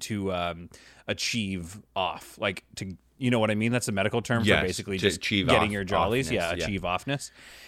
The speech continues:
Speaker 1: And so if you want, if you're trying to achieve offness, I mean, it's great that you're helping. It's great. It sounds like you're a very wonderful person 'cause you're like, "Oh, I'll help this person achieve offness," but make sure you're taking care of yourself.
Speaker 2: Yeah, it's just not, it does, it, it sounded not fair to her.
Speaker 1: Yeah.
Speaker 2: I mean, I've done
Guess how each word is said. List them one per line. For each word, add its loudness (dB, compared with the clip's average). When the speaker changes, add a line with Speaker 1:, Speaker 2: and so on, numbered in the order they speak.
Speaker 1:
And 4
so 8
if 4
you 6
want, 4
if -4
you're 6
trying 4
to 4
achieve 2
offness, 0
I 2
mean, 2
it's 0
great 2
that 2
you're 2
helping. 0
It's -4
great. 0
It -4
sounds -2
like -4
you're 2
a 2
very 2
wonderful 0
person -2
'cause -2
you're -2
like, -4
"Oh, 6
I'll 6
help 2
this 4
person 2
achieve 0
offness," -4
but 2
make 2
sure 0
you're 0
taking 4
care 6
of 2
yourself. -4
Speaker 2:
Yeah, 4
it's -2
just -4
not, -2
it 0
does, -4
it, -4
it -6
sounded -2
not 2
fair 4
to -4
her. 0
Speaker 1:
Yeah. 4
Speaker 2:
I 2
mean, -2
I've -2
done 2